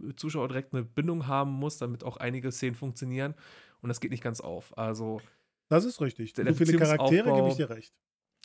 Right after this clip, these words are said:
Speaker 1: da hätte man einfach eine, eine, eine Disney Plus Serie draus machen können. Jede Figur bekommt eine eigene Folge als zentrale Figur und fertig. Wäre viel cooler gewesen. Aber so ist einfach alles ganz schön abgehandelt und im Nachhinein ist dann auch so, wenn man drüber nachdenkt,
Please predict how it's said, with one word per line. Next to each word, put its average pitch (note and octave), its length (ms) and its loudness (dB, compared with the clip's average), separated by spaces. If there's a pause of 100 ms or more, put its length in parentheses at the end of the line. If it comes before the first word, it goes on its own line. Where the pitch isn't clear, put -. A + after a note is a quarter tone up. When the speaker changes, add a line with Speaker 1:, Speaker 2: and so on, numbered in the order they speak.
Speaker 1:
da B2+ 80 4
hätte C3 120 2
man D3+ 120 4
einfach C#3+ 420 0
eine, C3 220 2
eine, B2 280 -4
eine A#2+ 220 -2
Disney C3+ 300 -2
Plus F#3 280 0
Serie E3 220 0
draus D3+ 240 -4
machen D3 200 -2
können. C#3+ 320 -4
Jede C#3 220 -4
Figur C3 400 -2
bekommt C3 260 -6
eine B2 120 -6
eigene A#2+ 240 -4
Folge D#3 680 0 (260)
als - 540 -8
zentrale C#3 480 -2
Figur C#3 580 -2
und B2 320 -8 (340)
fertig. G#2+ 520 -2 (280)
Wäre A#2 120 -4
viel C#3 120 0
cooler C3+ 240 0
gewesen. G#2+ 340 -6
Aber A2+ 220 -2
so C#3 340 0
ist - 280 -10
einfach C#3+ 280 -2
alles C3 160 -8
ganz C3+ 140 -6
schön - 120 -6
abgehandelt C#3+ 580 -2
und C3 300 -10 (480)
im A2+ 120 -4
Nachhinein C#3 580 0
ist - 160 -8
dann B2+ 80 -6
auch A#2+ 120 -4
so, C3 120 -4
wenn B2 100 0
man A#2+ 120 -4
drüber A#2 180 -4
nachdenkt, A#2 480 -8